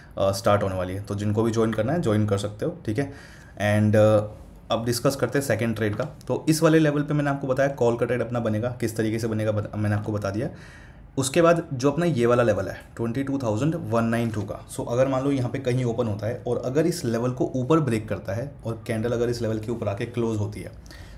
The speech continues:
so मैं यहाँ पे कॉल का ट्रेड नहीं लूँगा, मैं वेट करूँगा इस लेवल के नीचे आके क्लोज होने का। और अगर इस लेवल के नीचे आके कैंडल क्लोज होती है, so मैं यहाँ पे लूँगा पुट बाय का ट्रेड, जिसका मेरा फर्स्ट टारगेट रहेगा ये लेवल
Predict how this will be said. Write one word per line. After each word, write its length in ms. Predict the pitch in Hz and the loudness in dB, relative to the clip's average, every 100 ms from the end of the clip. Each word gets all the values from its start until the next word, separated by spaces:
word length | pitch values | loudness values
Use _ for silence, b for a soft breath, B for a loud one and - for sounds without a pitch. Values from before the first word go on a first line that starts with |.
| - | -2
so 120 | 156 | 2
मैं 120 | 170 | 4
यहाँ 320 | 156 123 151 156 | 2 2 4 2
पे 220 | 135 147 - - - - - - | 0 -4 -8 -16 -20 -20 -20 -6
कॉल 260 | - 131 139 | 4 4 6
का 120 | 147 | 2
ट्रेड 260 | 143 139 123 | 2 -2 -2
नहीं 160 | 107 | 0
लूँगा, 240 | 101 98 131 - | -2 -4 -10 -4
मैं 120 | 123 | -2
वेट 280 | 123 143 160 | 2 4 4
करूँगा 360 | 127 123 143 - | 2 0 0 0
इस 160 | 147 135 | -2 -2
लेवल 220 | 117 117 | -2 0
के 120 | 156 | 0
नीचे 340 | 131 117 107 | 0 0 -2
आके 200 | 113 110 | -2 -2
क्लोज 320 | 107 131 117 107 | -2 0 -2 -2
होने 160 | 95 | -8
का। 240 | 95 101 - - B B - 123 | -10 -12 -14 -20 B B -4 0
और 180 | 127 127 | 0 0
अगर 200 | 139 180 | 0 0
इस 120 | 165 | 0
लेवल 180 | 151 143 | 0 0
के 100 | 143 | -2
नीचे 220 | 123 123 | -2 -4
आके 180 | 113 123 | -4 -4
कैंडल 320 | 113 107 107 | -2 0 -2
क्लोज 240 | 107 98 | -2 -6
होती 220 | 95 - 131 | -6 -6 -6
है, 120 | - B B B | -8 B B B
so 120 | - | -4
मैं 140 | 135 156 | 0 2
यहाँ 280 | 131 107 123 | 2 0 0
पे 100 | 123 | -2
लूँगा 260 | 110 117 | -2 -4
पुट 240 | 127 - 107 | -6 -6 -4
बाय 160 | 104 | -4
का 120 | 101 110 | -4 -4
ट्रेड, 300 | 110 156 - B B B 110 | -4 -4 -6 B B B -8
जिसका 360 | 123 127 - | -6 -4 -2
मेरा 200 | 147 135 | -2 -2
फर्स्ट 380 | 139 - 117 110 | -4 -2 -4 -2
टारगेट 200 | 113 113 | -4 -2
रहेगा 200 | 110 107 | -2 -2
ये 160 | 110 104 | 0 -2
लेवल 260 | 104 135 | -2 -4